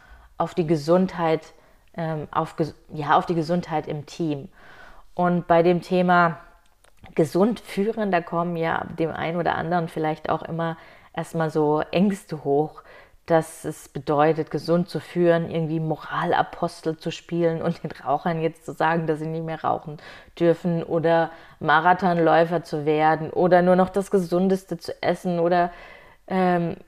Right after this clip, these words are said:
ich als Führungskraft muss den besten Körper haben, am besten durchtrainiert sein, um da überhaupt, ähm, sagen zu dürfen, dass ich gesund führe. Also das bedeutet für mich gesund führen nicht. Be-, gesund führen bedeutet tatsächlich für mich,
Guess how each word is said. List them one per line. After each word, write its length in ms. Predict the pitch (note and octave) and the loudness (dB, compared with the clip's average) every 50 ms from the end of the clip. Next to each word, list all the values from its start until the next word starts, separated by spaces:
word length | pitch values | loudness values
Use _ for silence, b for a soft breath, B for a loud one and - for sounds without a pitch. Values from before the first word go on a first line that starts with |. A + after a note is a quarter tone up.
| - - | -20 -14
ich 260 | - - G3+ F#3 - | 0 2 2 4 6
als 160 | G3+ F3 E3+ - | 4 4 4 2
Führungskraft 540 | - G#3 F#3+ F#3+ F#3+ F#3 - - F3+ F3+ | 2 4 4 4 4 2 2 0 0 0
muss 140 | F#3 F3 F3 | 0 -2 0
den 160 | - F#3 F3 | 0 -2 -2
besten 440 | - - A#2 F#3+ - - - F3+ F3 | 2 0 0 0 0 -4 -4 -4 -4
Körper 440 | - - G#3 F3+ E3+ E3+ E3+ E3+ E3+ | -2 0 2 2 2 4 2 2 2
haben, 400 | F3+ E3+ E3 D#3+ E3 E3 D#3+ - | 4 2 2 2 0 -4 -6 -6
am 240 | - D3+ E3+ E3+ F3+ - _ | -4 -4 -4 -6 -8 -2 _
besten 400 | - F#3 F#3 - - - F3 E3 | 2 2 2 0 -6 -6 -2 0
durchtrainiert 600 | F3 F3 E3+ - - - - E3 E3 E3 D#3+ D#3 | 0 0 0 -2 -8 -6 -4 0 0 0 0 0
sein, 240 | - D#3+ D#3+ D#3 D#3 B B B B B B B | -2 -2 -4 -4 -6 B B B B B B B
um 240 | - F3 F3 F3+ F3 | -4 -2 0 0 2
da 160 | E3+ D#3+ D#3 | 2 2 2
überhaupt, 720 | - D#3 D#3 D3+ D3+ D3+ D#3 D#3 D#3 D#3 D#3 - - - - | 2 2 2 2 2 2 4 4 2 2 2 -2 -8 -6 -2
ähm, 360 | D3 D#3 D#3 D3+ D3 - - - | -2 -2 -2 -4 -8 -10 -14 -6
sagen 400 | - D3+ C#3+ D3 D3+ D#3+ D#3+ D3 - _ - - | -2 0 0 0 0 -2 -4 -6 -10 _ -20 -20
zu 120 | - - D#3 | -8 -8 -4
dürfen, 340 | C#3+ D#3 D#3+ D#3+ - D3 C#3 | 0 0 0 0 0 -4 -6
dass 180 | D3+ D3 - | -6 -6 -6
ich 140 | D#3 - - | -12 -14 -10
gesund 340 | - D3+ C#3 D#3 D#3+ D#3+ D3+ | -8 -6 -2 -2 -2 -2 -4
führe. 460 | - - - E3+ D#3+ D#3 - C3+ - - - _ _ - _ _ _ _ - - | -8 -6 -4 -2 -2 0 -2 -4 -10 -14 -20 _ _ -20 _ _ _ _ -6 0
Also 160 | - F3+ F3+ | 0 2 2
das 240 | F3+ E3 G#3 G3+ - | 4 4 4 2 4
bedeutet 560 | - F3 - - F3 E3+ F3+ F#3+ G3 F#3 F3+ | 0 -4 0 4 6 6 6 6 4 2 -2
für 120 | - - E3+ | -4 -2 0
mich 240 | F3 G3 G3 F#3+ - | 2 2 2 2 -2
gesund 360 | F3 D#3+ - E3+ E3+ E3+ - | -6 -2 0 0 0 0 -2
führen 280 | - - E3 D#3+ D3+ | -4 0 0 0 2
nicht. 280 | D3+ D#3+ D#3+ - - - | 2 -2 -2 -4 -4 -8
Be-, 120 | - C#3+ - - - - - - | -8 -8 -8 -14 -16 -18 -6 -2
gesund 440 | - E3 - F#3 G3+ G#3+ A#3 G3 - - | -2 0 2 2 2 2 0 -2 -6 -10
führen 400 | - - - - G#3 A3 A3+ G#3+ | -18 -14 -2 0 2 4 4 2
bedeutet 540 | F3+ F3 - - C#3 D3+ F3 F#3 F#3 F#3+ E3+ - - | 0 -2 -2 2 6 6 6 8 6 4 0 -2 -2
tatsächlich 640 | - D3+ D3 - - E3+ F3+ F#3 - F3+ E3 - B B B B B B B B | -4 -4 -4 0 0 0 0 0 0 -4 -6 -8 B B B B B B B B
für 180 | - - F3 E3+ | -6 -2 0 0
mich, 360 | D#3+ E3+ F#3+ G3+ G#3+ G#3+ - | 2 4 4 4 4 2 -2